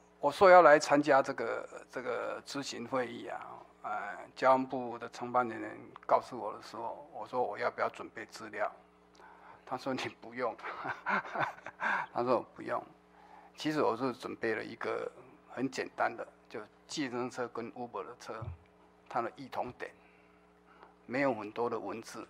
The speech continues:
但是就是准备了一些异同点。Uber 在全球各个国家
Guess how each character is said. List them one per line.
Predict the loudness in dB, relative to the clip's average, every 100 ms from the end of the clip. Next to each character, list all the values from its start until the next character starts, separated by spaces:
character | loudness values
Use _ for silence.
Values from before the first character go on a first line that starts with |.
| -20 _ -20 -6
但 | -4 -4
是 | -8
就 | -10 -12
是 | -12
准 | -14 -12
备 | -10 -10
了 |
一 | -10 -18
些 | -20 -20 _ -20 -20 -20 -20 -20 -20 -12
异 | -10
同 | -8 -8
点。 | -8 -14 -14 -20 -20 -20 -20 -20 -20 -20 -20 -20 -20 -20 -20 -20 -20 -20 -20 -20 -20 0
Uber | 6 6 8
在 | 8
全 | 6 2 0
球 | 2 0 -2 -6 -18 -20 -8
各 | -2
个 | 0 0
国 | 2 2
家 | 6 8 8